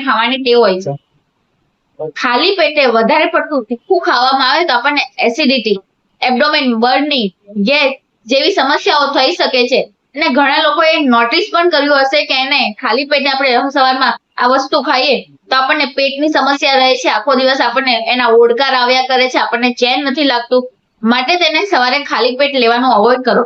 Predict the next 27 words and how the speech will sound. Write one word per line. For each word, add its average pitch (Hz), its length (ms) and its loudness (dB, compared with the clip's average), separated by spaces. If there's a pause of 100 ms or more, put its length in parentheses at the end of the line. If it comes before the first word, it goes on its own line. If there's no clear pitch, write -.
(120)
અને 311 180 0 (200)
ખાલી 269 360 0
પેટે 302 260 0 (380)
સ્પાઇસી 302 560 -2
ફૂડ 285 320 2 (360)
આવું 277 280 2
લેવામાં 269 480 2
આવે 294 160 0 (260)
તો 247 120 -2
ડાયજેસ્ટિવ 277 520 0
સિસ્ટમ 302 380 -2
પર 294 180 0
લોડ 269 300 4
પડે 277 280 0
છે 302 100 0
અને 254 220 0
જે 254 120 2
ન્યુટ્રિશન 247 580 0
એબ્સોર્બ 277 400 -2
થવા 294 240 2
જોઈએ 262 300 2
એ 247 160 0
પણ 320 200 0
બરાબર 247 440 0
પ્રમાણમાં 262 460 0
થતા 269 280 -2
નથી. 285 300 -2